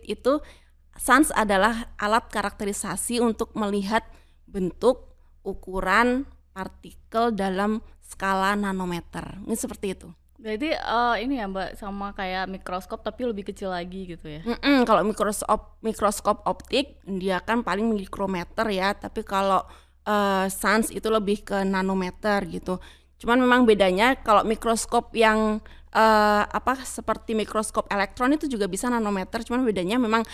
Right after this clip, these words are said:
Speaker 1: kalau sans ini memakai neutron, jadi nanti informasi yang diberikan itu sedikit berbeda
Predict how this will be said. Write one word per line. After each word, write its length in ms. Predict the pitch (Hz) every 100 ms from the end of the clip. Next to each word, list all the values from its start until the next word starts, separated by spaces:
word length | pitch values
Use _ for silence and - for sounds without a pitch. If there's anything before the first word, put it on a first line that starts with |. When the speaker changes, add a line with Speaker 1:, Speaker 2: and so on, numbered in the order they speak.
| - - -
Speaker 1:
kalau 160 | 220 -
sans 240 | - 247 247 233
ini 160 | 226
memakai 400 | 254 226 208 214
neutron, 320 | 202 185 208 196
jadi 160 | 208 240
nanti 240 | 220 - 185
informasi 560 | 240 226 214 208 233 226
yang 80 |
diberikan 560 | 196 180 - - - 214 196
itu 240 | - 247 - - - -
sedikit 400 | - 208 - 226 202
berbeda 560 | 190 180 185 196 202